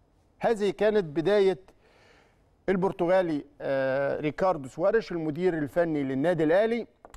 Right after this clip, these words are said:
في ظرف طبعًا كلكم متابعينه وكلكم شفتوه، وكانت مباراة بتروجيت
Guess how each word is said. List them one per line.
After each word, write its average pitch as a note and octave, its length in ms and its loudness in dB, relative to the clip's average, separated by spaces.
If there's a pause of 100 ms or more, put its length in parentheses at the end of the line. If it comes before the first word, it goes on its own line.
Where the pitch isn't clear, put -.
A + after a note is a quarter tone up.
(180)
في G3+ 120 -8
ظرف G3 400 -2
طبعًا D#3+ 420 -2 (260)
كلكم F#3 360 -4
متابعينه E3+ 460 -4
وكلكم D#3+ 440 -4
شفتوه، F#3+ 480 -2 (760)
وكانت - 1400 -2
مباراة D3+ 320 2
بتروجيت C#3 600 -4